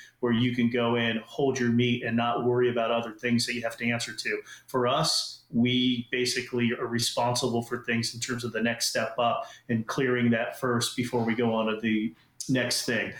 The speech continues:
So that's probably something that people don't realize about the Arnold.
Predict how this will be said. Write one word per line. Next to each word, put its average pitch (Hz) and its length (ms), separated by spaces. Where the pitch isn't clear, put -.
So 127 180
that's 139 260
probably 135 300
something 120 680
that 117 560
people 131 240
don't 120 180
realize 123 340
about 113 220
the 120 80
Arnold. 117 400